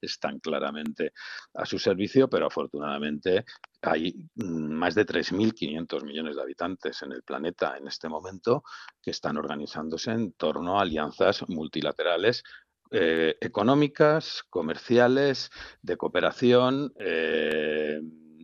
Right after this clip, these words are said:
políticas, y el ejemplo, mm, evidente son los brics, por ejemplo, pero, pues, en el continente asiático, pues, también cada vez son mayores estos lazos,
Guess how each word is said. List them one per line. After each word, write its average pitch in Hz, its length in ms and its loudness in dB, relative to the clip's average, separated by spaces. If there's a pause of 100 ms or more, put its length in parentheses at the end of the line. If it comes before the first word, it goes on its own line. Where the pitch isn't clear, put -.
políticas, 127 840 2 (140)
y 82 440 -2
el 73 100 -10
ejemplo, 82 640 2
mm, 82 580 -6
evidente 87 400 -2
son 120 160 0
los 76 160 -2
brics, - 420 0
por 78 140 -4
ejemplo, 113 460 -2 (380)
pero, 76 640 2
pues, 71 200 -6
en 71 100 -10
el - 60 -16
continente 73 480 -8
asiático, 82 420 -2
pues, 101 140 -6
también 76 320 -4
cada 71 200 -2
vez 73 140 -4
son 71 220 -10
mayores 73 400 -10
estos 80 320 -6
lazos, 104 340 4